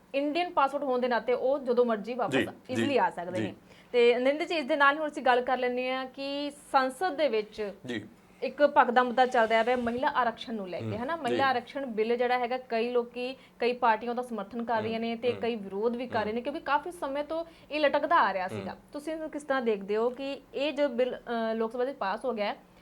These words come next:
Speaker 1: ਪਰ ਇੰਪਲੀਮੈਂਟੇਸ਼ਨ ਜਦੋਂ ਹੋਏਗਾ, ਕਦੋਂ ਤੱਕ ਹੋਏਗਾ, ਕੀ ਕੁਝ ਇਹਦਾ ਬੈਨੀਫਿਟ ਹੋਏਗਾ?
Speaker 2: ਅ, ਜੇਕਰ ਮੈਂ ਆਪਣੇ behalf 'ਤੇ ਗੱਲ ਕਰਾਂ ਤਾਂ ਸਭ ਤੋਂ ਵੱਡੀ ਗੱਲ ਜਿਹੜੀ ਹੁਣ ਕਿ ਚਰਚਾ ਦਾ ਵਿਸ਼ਾ ਬਣੀ ਹੋਈ ਹੈ, ਉਹ ਇਹੀ ਹੈ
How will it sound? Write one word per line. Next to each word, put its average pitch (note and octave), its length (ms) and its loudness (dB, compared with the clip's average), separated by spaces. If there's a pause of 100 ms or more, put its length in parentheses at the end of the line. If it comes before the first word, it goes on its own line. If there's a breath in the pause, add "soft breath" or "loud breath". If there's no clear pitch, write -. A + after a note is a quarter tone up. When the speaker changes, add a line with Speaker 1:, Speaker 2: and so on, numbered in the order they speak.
(140 soft breath)
Speaker 1:
ਪਰ C4 80 0
ਇੰਪਲੀਮੈਂਟੇਸ਼ਨ B3 680 -2
ਜਦੋਂ C#4+ 300 4
ਹੋਏਗਾ, B3 360 2
ਕਦੋਂ B3+ 320 -2
ਤੱਕ C#4 260 -2
ਹੋਏਗਾ, B3 240 0
ਕੀ D#4 440 -6
ਕੁਝ D#4 220 -4
ਇਹਦਾ C4+ 200 0
ਬੈਨੀਫਿਟ G3+ 460 -6
ਹੋਏਗਾ? - 260 -14
Speaker 2:
ਅ, - 580 -6
ਜੇਕਰ D3+ 300 2
ਮੈਂ D#3 120 4
ਆਪਣੇ D#3+ 280 6
behalf C#3 320 6
'ਤੇ D#3+ 100 -2
ਗੱਲ D3+ 220 4
ਕਰਾਂ D3+ 220 2
ਤਾਂ D#3+ 120 0
ਸਭ D3+ 200 2
ਤੋਂ F#3+ 180 2
ਵੱਡੀ D3+ 260 4
ਗੱਲ D#3 180 4
ਜਿਹੜੀ E3 260 4
ਹੁਣ C#3+ 240 -2
ਕਿ D3 360 -2
ਚਰਚਾ D3 320 0
ਦਾ D3+ 120 4
ਵਿਸ਼ਾ C#3 440 0
ਬਣੀ B2 400 -6
ਹੋਈ A#2+ 340 -4
ਹੈ, A#2+ 100 0
ਉਹ C3+ 240 -4
ਇਹੀ A2+ 400 -6
ਹੈ G#2+ 320 -2